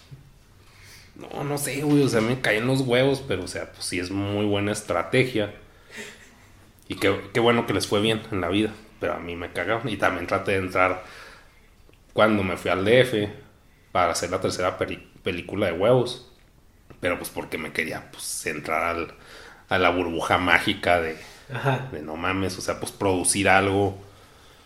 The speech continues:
Speaker 1: Y lo bueno, como lo que hablamos ahorita, es que pues, todo fue tan orgánico que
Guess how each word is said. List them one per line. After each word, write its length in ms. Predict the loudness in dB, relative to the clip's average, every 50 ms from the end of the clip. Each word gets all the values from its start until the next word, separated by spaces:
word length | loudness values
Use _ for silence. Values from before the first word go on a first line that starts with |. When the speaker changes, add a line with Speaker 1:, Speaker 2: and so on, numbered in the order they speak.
| -20 -20 _ _ _ _ _ -2
Speaker 1:
Y 120 | 0 0
lo 140 | 2 2 4
bueno, 480 | 6 8 10 10 10 8 4 2 0 -2 -6 -14 -20 -20 -20 -20 -20 _
como 200 | -10 -8 -8 -6
lo 140 | -8 -8 -6
que 60 | -4 -4
hablamos 380 | -2 -2 -2 -2 -2 -4 -4
ahorita, 320 | -2 -2 -2 -2 -2 -2 -2
es 140 | -2 -2 -4
que 500 | -6 -4 -2 -2 -2 -2 -4 -6 -10 -16 -20 -20 -20 -20 -16 -16 -16 -12 -10
pues, 160 | -12 -10 -8
todo 140 | -4 -4 -4
fue 340 | -4 -4 -4 -2 0 0 0 -2 -6 2
tan 180 | 4 4 6 6
orgánico 760 | 4 4 4 4 6 6 6 4 0 0 -2 -4 -4 -6 -10
que 380 | -12 -12 -12 -12 -14 -14 -16